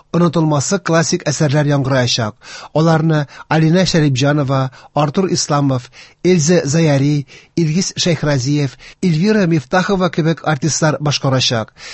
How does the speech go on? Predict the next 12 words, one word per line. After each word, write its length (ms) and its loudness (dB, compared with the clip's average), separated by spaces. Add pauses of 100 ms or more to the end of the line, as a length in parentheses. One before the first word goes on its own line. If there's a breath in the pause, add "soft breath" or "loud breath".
(160 loud breath)
Концерт 400 2
кичке 280 0
сәгать 320 2
җидедә 320 2
башлана. 520 -2 (320 loud breath)
Шәһәр 320 0
халкын 460 -2 (340 loud breath)
Ганәсәр 440 2
Камал 280 2
исемендәге 520 0
Академия 540 0
театры 400 0